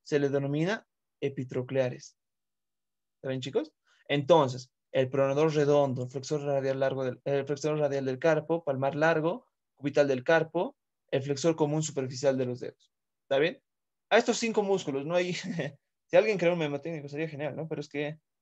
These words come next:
es más que todo memoria, ¿no? En esta partecita. Entonces, el mediano va a inervar a todos estos músculos, eh, epitrocleares. ¿Está bien, chicos? A todos. Pero con la excepción de ¿cuál?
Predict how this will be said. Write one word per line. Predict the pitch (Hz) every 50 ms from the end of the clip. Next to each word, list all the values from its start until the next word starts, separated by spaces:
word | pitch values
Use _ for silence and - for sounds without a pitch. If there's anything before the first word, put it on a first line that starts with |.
| _ _ _ _ _
es | - 165 180 180 180 180
más | 185 190 180 185 180 - -
que | - 165
todo | 160 165 165 160
memoria, | 147 143 143 139 135 123 117 113
¿no? | 117 131 135
En | 131
esta | 135 123 123 123
partecita. | - 123 123 - 127 127 127 - 226 294 _ _ _ _ _ _ _ _ - - - _ _ _ _ _ _ _
Entonces, | - 160 180 180 226 208 170 127 120 -
el | - 139 151
mediano | 160 170 170 196 208 208 202 196 220 277 320 226 185
va | 160
a | 175
inervar | 202 202 196 175 170 185 190 - -
a | 175 170
todos | - _ 240 262 285 277 254 254
estos | 240 - 196 180
músculos, | 190 208 202 - - 185 185 185 180 - _
eh, | - 151 151
epitrocleares. | 151 147 - 160 - 180 180 - 233 262 294 285 196 147 - - _ _ _ _ _ _ _
¿Está | _ - 156
bien, | 156 160 156
chicos? | 160 151 - 214 247 - - _ _ _
A | - 160 156
todos. | - 226 262 247 180 135 - - _ _ _ _ _ _ _ _ _ _
Pero | 226 240 254 254 220 208 233 - - _ _ _ _ _ _ _ _ _ _ _
con | _ 165 160
la | 160
excepción | 156 156 156 156 - 175 185 202 220 247 - _
de | 143 147 127
¿cuál? | - 160 151 131 113 -